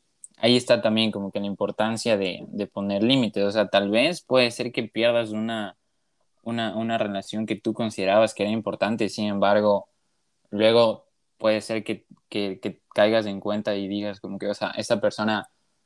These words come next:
literal transgredía o todos mis límites, o no, yo realmente no era auténtico. Entonces,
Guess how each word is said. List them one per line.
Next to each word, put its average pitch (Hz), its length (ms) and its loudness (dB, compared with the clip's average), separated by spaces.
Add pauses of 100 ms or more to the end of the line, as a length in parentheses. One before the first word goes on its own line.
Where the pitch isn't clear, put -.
(360)
literal 110 560 4
transgredía 104 800 -4 (440)
o 101 680 -6
todos 113 280 0
mis 98 180 -4
límites, 110 420 -4
o 95 180 -6 (240)
no, 107 440 -4
yo 110 180 2
realmente 107 460 -2
no 101 120 -10
era 101 120 -2
auténtico. 110 560 -2
Entonces, 104 440 0